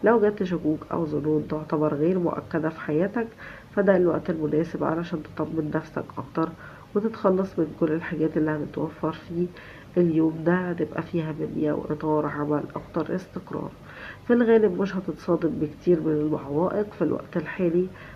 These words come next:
هتظهر لكل الأشخاص اللي حواليك احترامهم وتقديرهم ده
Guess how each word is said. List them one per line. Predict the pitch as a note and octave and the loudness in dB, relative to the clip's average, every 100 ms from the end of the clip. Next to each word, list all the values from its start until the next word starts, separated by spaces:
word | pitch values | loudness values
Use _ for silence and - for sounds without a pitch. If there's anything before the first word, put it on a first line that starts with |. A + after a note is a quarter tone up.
| - | -6
هتظهر | F#3+ G3 F#3 F3+ E3 | 0 2 2 2 2
لكل | D#3+ D3+ F#3+ G3 | 2 0 2 2
الأشخاص | - - - F3 F3 | 2 -2 -2 -2 0
اللي | E3+ D#3+ | -2 -2
حواليك | - - D3+ D#3+ D#3+ - | -4 -4 -2 -2 -4 -10
احترامهم | E3+ - D#3+ D#3+ E3 E3 D3+ | -10 -6 0 0 0 -2 0
وتقديرهم | D3+ D3 - E3+ F#3 A#3+ B3 A#3+ - - - - | -2 -4 -4 2 2 4 0 0 -10 -14 -16 -4
ده | G3 | 4